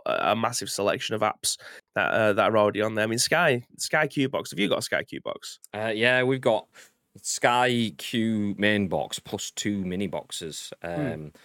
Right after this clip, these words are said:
Speaker 2: so
Speaker 1: And that
Speaker 2: we
Speaker 1: has tons of apps on it, doesn't it?
Speaker 2: Uh,
Speaker 1: It's not just like Sky. You can have Netflix and Amazon and Apple Plus and
Speaker 2: Yeah, so all,
Speaker 1: all
Speaker 2: all
Speaker 1: that
Speaker 2: we
Speaker 1: stuff.
Speaker 2: c-, not that we, we tend to use any of that stuff 'cause we, we've got smart T V as well, so it comes through that. But if you don't have a smart T V, then it is very useful. So we could just log into,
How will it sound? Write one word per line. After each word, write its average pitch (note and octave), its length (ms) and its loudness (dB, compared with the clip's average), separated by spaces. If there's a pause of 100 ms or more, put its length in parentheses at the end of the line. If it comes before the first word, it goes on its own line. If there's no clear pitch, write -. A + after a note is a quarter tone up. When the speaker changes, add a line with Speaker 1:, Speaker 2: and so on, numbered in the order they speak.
(100)
Speaker 2:
so - 140 -10
Speaker 1:
And - 60 -2
that - 60 0
Speaker 2:
we - 20 2
Speaker 1:
has C3+ 100 0
tons C#3 220 0
of A2+ 60 -2
apps - 240 0
on B2 100 0
it, - 120 -4
doesn't B2+ 160 0
it? - 100 -4 (440)
Speaker 2:
Uh, A2+ 180 4
Speaker 1:
It's G#2 180 -4
not G#2+ 140 0
just - 160 -6
like G#2+ 140 0
Sky. G#2+ 380 0
You G2 100 -2
can G#2+ 100 -4
have G#2+ 80 -2
Netflix - 540 -6
and G#2+ 80 -4
Amazon A2 440 -4
and G2+ 160 -6
Apple G#2+ 320 -4
Plus G#2 260 -4
and A2+ 60 4
Speaker 2:
Yeah, F#2+ 520 4
so G2 260 2
all, E2+ 300 2
Speaker 1:
all C2 80 -8
Speaker 2:
all G#2+ 200 6
Speaker 1:
that G#2+ 140 4
Speaker 2:
we G#2+ 80 4
Speaker 1:
stuff. G2+ 200 -4 (140)
Speaker 2:
c-, A#2 60 -8
not B2 140 4
that G#2 80 2
we, F#2 160 2 (100)
we G#2 80 -2
tend F#2+ 220 -2
to E2+ 80 -8
use F2+ 200 -2
any D2+ 160 0
of C#2 60 -6
that - 140 -6
stuff C#2 220 -8
'cause D#2 120 -6
we, D#2+ 240 -6 (140)
we've F2 160 -10
got - 160 -4
smart E2+ 280 -4
T D#2 140 -12
V F2 120 -6
as D#2+ 100 -6
well, D#2 120 -4
so - 120 -14
it D2+ 60 -14
comes F2 160 -12
through F2 100 -6
that. C#2+ 120 -8
But F#2+ 80 -8
if F#2 60 -8
you G#2+ 60 -4
don't D#3+ 180 0
have - 140 -12
a D2+ 40 -10
smart D#2+ 300 -8
T D2+ 160 -10
V, B1+ 240 -12
then E2+ 180 -10
it D2+ 60 -6
is F2 80 -8
very E2 160 -8
useful. E2+ 380 -10
So - 160 -8
we F2+ 160 -6
could E2+ 140 -14
just - 140 -10
log D#2+ 200 -6
into, D2+ 360 -4